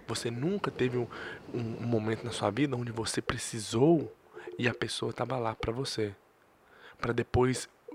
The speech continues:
nada, nada de ruim aconteceu entre vocês, vocês não namoram mais, e agora a pessoa, você não pode nem falar um oi com a pessoa? Calma aí, mas aquela pessoa tava, tava, te ajudou quando você precisava.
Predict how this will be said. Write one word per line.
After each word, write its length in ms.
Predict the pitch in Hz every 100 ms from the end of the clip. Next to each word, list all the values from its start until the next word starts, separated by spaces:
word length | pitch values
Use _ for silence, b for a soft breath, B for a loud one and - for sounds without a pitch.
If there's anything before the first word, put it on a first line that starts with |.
| 339
nada, 460 | 120 120 165 190 151
nada 340 | 127 156 196
de 100 | 165
ruim 160 | 127 135
aconteceu 400 | 131 - - 127
entre 140 | 120
vocês, 400 | 131 123 127 175 -
vocês 140 | 131
não 100 | 123
namoram 400 | 123 117 110 117
mais, 360 | 120 127 190 - B B B
e 80 | 139
agora 340 | 131 117 120
a 40 | 127
pessoa, 500 | - 127 - 127 120 B B B
você 120 | -
não 60 | 123
pode 240 | - 117
nem 80 | 123
falar 220 | 143 135
um 100 | 131 110
oi 80 |
com 80 | -
a 20 |
pessoa? 500 | - 117 - 196 170 - b b -
Calma 220 | - 202
aí, 60 | 170
mas 160 | 117
aquela 220 | 120 127
pessoa 420 | - 139 - 131 165
tava, 320 | 160 160 170 156 127
tava, 260 | - 123 123 - _ - -
te 220 | - 170
ajudou 420 | 165 139 113 165
quando 220 | - 214
você 180 | 240 -
precisava. 720 | - 185 156 113 117 175 156